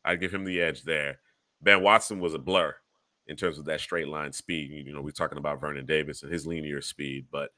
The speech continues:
yeah, man, I, I'm going through the names. You got Heath Miller. We mentioned Vernon Davis, Greg Olsen. It's a lot of, it's a lot of Hurricanes, bro. I'm just,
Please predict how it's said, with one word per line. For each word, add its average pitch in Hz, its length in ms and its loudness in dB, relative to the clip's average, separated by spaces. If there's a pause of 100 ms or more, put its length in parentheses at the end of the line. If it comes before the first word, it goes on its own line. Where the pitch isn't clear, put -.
(520)
yeah, 98 240 10
man, 90 300 8
I, 82 180 2
I'm 82 120 -4
going 104 240 4
through 101 120 -2
the 98 80 4
names. 107 400 10
You 85 60 -4
got 82 180 6
Heath 101 260 0
Miller. 104 520 8 (680)
We 76 60 -8
mentioned 92 340 2
Vernon 95 220 6
Davis, 95 260 4
Greg 101 260 6
Olsen. 95 440 2
It's 95 120 -14
a 65 40 -10
lot 78 180 0
of, - 140 -4
it's - 100 -20
a 87 40 -2
lot 87 120 2
of 71 60 -4
Hurricanes, 65 500 -8
bro. 60 140 -18
I'm 64 80 -20
just, - 240 -18